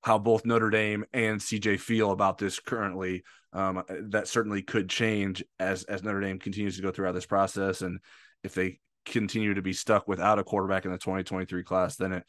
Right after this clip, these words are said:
then I, I, then I think it could become more of an imperative to see, to revisit it and say, "Hey, C J, are you sure you don't wanna reclassify? We could really use you in this twenty twenty-three class."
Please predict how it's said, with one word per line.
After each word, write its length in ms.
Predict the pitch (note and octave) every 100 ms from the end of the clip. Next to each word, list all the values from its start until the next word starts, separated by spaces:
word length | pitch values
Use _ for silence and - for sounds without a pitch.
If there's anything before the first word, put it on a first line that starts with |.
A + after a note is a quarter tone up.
| - - _ _ -
then 120 | F#2+
I, 140 | F#2+ -
I, 80 | G2
then 160 | G#2
I 60 | G2+
think 180 | G2+ F2+
it 100 | F2+
could 120 | G2+
become 340 | F2+ G2+ F2+
more 220 | F2+ F#2 F#2
of 80 |
an 100 | F2+
imperative 460 | F2+ F#2 F#2 F2+ F2+
to 80 | F2
see, 320 | F2+ E2+ E2+ - -
to 80 |
revisit 480 | G2+ F#2+ G2 G2 G2
it 180 | G2 F#2
and 120 | F#2
say, 160 | F#2+ F2+
"Hey, 140 | G2
C 180 | F2+ F#2
J, 240 | F#2 F2+ F2+
are 80 |
you 100 | F2+
sure 220 | G2 G#2+ G2
you 120 | G2
don't 140 | F#2
wanna 180 | F#2+ F#2+
reclassify? 800 | F#2 - F#2 F2 E2+ F#2 F#2 F2+ - - _
We 80 | F#2+
could 120 | F#2+
really 280 | F#2 F#2 F2
use 300 | F2 F#2 F2+
you 300 | F2 E2+ E2+ _ _ _ -
in 120 | F2+
this 140 | F2
twenty 260 | - F2 D#2
twenty-three 420 | - E2 E2 D#2
class." 400 | - C2+ -